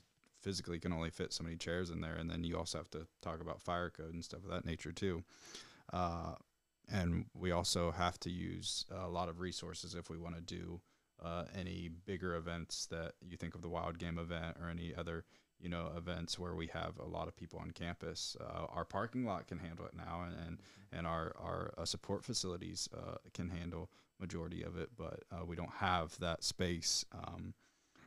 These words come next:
uh, which this kinda leads us into our next episode, which we're gonna discuss, uh, our new project we are launching, twenty twenty-five and beyond, um, which will also lead us into why twenty twenty-two is so special for Grace.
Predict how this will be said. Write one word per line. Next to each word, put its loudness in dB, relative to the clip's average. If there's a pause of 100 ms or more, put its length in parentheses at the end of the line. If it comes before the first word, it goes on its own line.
(240)
uh, 2
which 0
this 6
kinda 4
leads 2
us 4
into 4
our 6
next 8
episode, 4
which -4
we're 0
gonna 0
discuss, 2
uh, 2
our 4
new 8
project 4
we 4
are 4
launching, 0
twenty 0
twenty-five -2
and -2
beyond, 6 (560)
um, 2
which -2
will 0
also 4
lead 4
us 6
into 2
why 6 (160)
twenty 4
twenty-two 4
is 0
so 0
special -2
for -8
Grace. -2